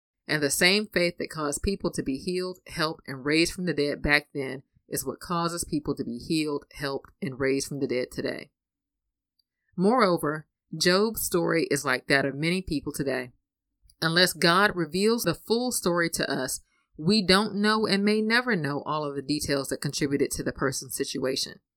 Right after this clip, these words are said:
A scripture reference for that is Deuteronomy chapter twenty-nine, verse twenty-nine.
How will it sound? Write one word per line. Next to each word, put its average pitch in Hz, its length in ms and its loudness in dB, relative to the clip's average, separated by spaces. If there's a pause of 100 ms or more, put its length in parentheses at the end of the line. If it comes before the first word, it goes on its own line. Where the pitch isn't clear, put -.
(220)
A 147 100 2
scripture 180 360 0
reference 165 360 -2
for 175 120 -2
that 147 280 2
is 160 100 -4
Deuteronomy 160 560 -4
chapter 165 320 2
twenty-nine, 165 680 -2 (440)
verse 175 280 4
twenty-nine. 196 560 -4